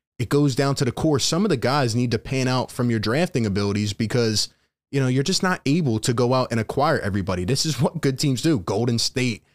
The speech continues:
Boston, like, look at these guys they have on their squad. A lot of them are homegrown, and, and it's just not working out for the Sixers. And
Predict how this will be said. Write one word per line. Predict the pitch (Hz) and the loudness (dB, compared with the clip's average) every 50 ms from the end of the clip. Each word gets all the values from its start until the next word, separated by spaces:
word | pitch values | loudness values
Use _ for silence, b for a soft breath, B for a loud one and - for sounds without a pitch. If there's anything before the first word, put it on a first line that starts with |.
| _ _ _ _ _ | _ _ _ _ _
Boston, | 123 131 147 147 139 - - - 110 95 | 2 4 6 4 4 2 0 0 0 0
like, | 98 98 110 | 0 0 0
look | 131 147 - 165 | 0 0 0 0
at | 151 | 0
these | 147 151 143 - | 0 0 0 2
guys | - 143 143 147 143 117 | 2 2 2 2 2 2
they | 131 127 | 2 2
have | 135 135 139 135 | 2 2 2 2
on | 135 131 | 0 0
their | 131 | 0
squad. | 123 - - 143 160 170 160 143 120 | 0 0 0 0 2 2 2 2 0
A | - | 0
lot | 98 110 131 147 156 160 | 0 0 2 2 2 2
of | 160 151 | 2 2
them | 160 156 151 - | 0 0 0 0
are | 127 131 127 117 | 0 0 0 2
homegrown, | 139 143 147 147 147 143 127 139 151 170 180 170 135 104 90 - _ _ _ _ _ _ _ - | 0 2 2 2 2 2 2 2 2 2 2 2 2 0 -2 -6 _ _ _ _ _ _ _ -4
and, | 120 120 120 123 123 - | -2 0 0 0 0 0
and | - 127 123 123 | 0 0 0 0
it's | - - | 0 0
just | 160 143 - | 0 0 0
not | 147 147 - - | 0 0 0 0
working | 143 143 143 - 147 | 0 0 2 2 0
out | 139 139 139 - | 0 0 0 -2
for | 147 | -2
the | 139 | -2
Sixers. | 131 - - 151 143 - - 135 113 101 87 104 | 0 0 0 0 0 0 0 0 0 0 0 0
And | 117 123 113 | 0 0 -2